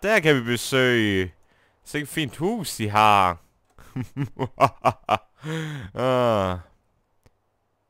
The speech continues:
Det er faktisk rimelig nydeligt, det her hus. Ah, kan vi ikke bytte? De kan få mit, øh, lille,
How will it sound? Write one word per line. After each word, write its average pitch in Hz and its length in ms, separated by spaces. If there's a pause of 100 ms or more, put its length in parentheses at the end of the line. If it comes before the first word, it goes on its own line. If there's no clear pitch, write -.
(220)
Det - 80
er 143 40
faktisk - 260
rimelig 101 420
nydeligt, 123 340
det 120 100
her 120 80
hus. 117 500 (2500)
Ah, 113 340
kan 180 100
vi 196 60
ikke - 120
bytte? - 560
De 180 100
kan 180 100
få 190 140
mit, 180 240
øh, 135 300 (160)
lille, 139 540